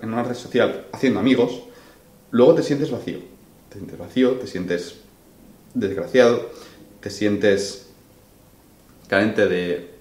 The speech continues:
de haber hecho algo productivo. Y es porque es un sucedáneo, no es la conexión real. Y una frase que puede parecer muy simple, pero que ha resonado mucho conmigo es,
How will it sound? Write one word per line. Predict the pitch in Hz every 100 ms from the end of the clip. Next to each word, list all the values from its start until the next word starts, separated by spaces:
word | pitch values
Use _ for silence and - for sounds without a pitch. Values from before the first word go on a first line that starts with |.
| - _
de | 95
haber | 95 104
hecho | 104 107
algo | 98
productivo. | 98 85 82 123 117 - - - - - - - - - - _ _
Y | 143
es | 196
porque | 196 170 160
es | - - - - _ _ _ _ _ _ _ _ _ -
un | 160
sucedáneo, | - 160 143 104 - - - - _ _ -
no | 131 156
es | 160 156 - -
la | 123 120
conexión | 107 - 127 120
real. | 101 95 - - - - - - _ - - - - - - - - -
Y | 135 127 117 - - - - - - - - - - - - - - - - - -
una | 151 170
frase | 170 151 135 110
que | 107
puede | 87 - 127
parecer | 101 98
muy | 107
simple, | 101 117 98
pero | 95 90
que | 87 -
ha | 113
resonado | 113 107 95
mucho | 104 -
conmigo | 95 92 98 95
es, | 78 - - -